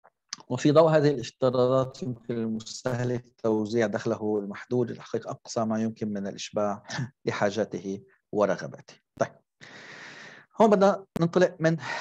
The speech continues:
التجربة العملية. ليه؟ المنفعة بالمفهوم التقليدي. افترض الاقتصاديون التقليديون أن المنفعة مقياس يسمى ميم، منفعة، utility U.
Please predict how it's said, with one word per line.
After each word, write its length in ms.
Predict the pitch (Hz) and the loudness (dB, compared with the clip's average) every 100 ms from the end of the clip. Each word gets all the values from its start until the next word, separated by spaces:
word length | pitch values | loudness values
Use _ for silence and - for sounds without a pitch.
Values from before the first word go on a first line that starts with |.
| - - - | -10 -16 -12
التجربة 460 | - - 175 147 127 | -10 -2 0 2 2
العملية. 440 | 117 127 123 98 - _ | 2 -2 -4 -8 -12 _
ليه؟ 280 | 120 110 - _ _ - | -4 -4 -6 _ _ -4
المنفعة 840 | 131 120 120 113 - 104 117 160 - _ - | 0 2 2 0 -2 0 0 -2 -8 _ -10
بالمفهوم 680 | 120 113 110 - 117 98 92 _ | -2 -2 -2 -4 -4 -4 -8 _
التقليدي. 680 | 117 - - 104 104 120 139 - - - - - - - | -12 -10 -8 -4 -2 -2 -4 -8 -20 -20 -18 -18 -14 -6
افترض 380 | 170 - 220 202 | -4 4 6 6
الاقتصاديون 840 | 185 175 - 165 156 175 175 170 - | 4 0 0 0 0 -2 -4 -6 -8
التقليديون 500 | 139 139 139 135 147 | -6 -4 -2 -2 0
أن 100 | 139 | -2
المنفعة 380 | 139 147 143 139 | 0 0 0 0
مقياس 360 | 131 127 139 135 | 0 -2 -4 -4
يسمى 360 | 135 131 131 | -4 -2 0
ميم، 300 | 123 110 101 | 0 0 -2
منفعة، 580 | 135 117 - 101 113 127 | -2 -2 -4 -4 -2 -2
utility 500 | 123 120 107 113 | -2 -2 -2 -4
U. 20 | 113 | -8